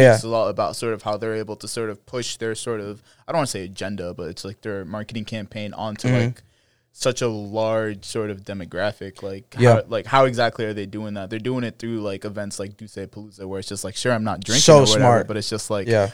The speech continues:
Speaker 2: I, I'm part of, like, that sort of culture that sort
Speaker 1: Yes,
Speaker 2: of enjoys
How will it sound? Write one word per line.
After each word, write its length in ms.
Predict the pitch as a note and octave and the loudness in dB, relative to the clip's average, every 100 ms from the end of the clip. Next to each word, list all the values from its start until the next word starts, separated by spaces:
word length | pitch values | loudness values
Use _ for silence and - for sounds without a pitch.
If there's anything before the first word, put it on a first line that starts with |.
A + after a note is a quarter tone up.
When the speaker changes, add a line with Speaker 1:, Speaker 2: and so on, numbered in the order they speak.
| - | -6
Speaker 2:
I, 80 | - _ | -12 _
I'm 260 | C#3 C3 A#2+ | 0 2 -2
part 320 | - C3+ C3 | 4 6 8
of, 120 | B2 | 4
like, 240 | A2+ A2+ - | 0 -2 0
that 200 | A#2 F#2 | 0 0
sort 220 | - A2 | -2 -2
of 120 | G2+ | -4
culture 400 | - A#2+ A#2 A2+ | 0 0 2 -2
that 160 | G#2 - | -2 -2
sort 140 | - | 2
Speaker 1:
Yes, 320 | A2+ G2+ G2+ - | 4 4 2 0
Speaker 2:
of 60 | |
enjoys 80 | G#2+ | 0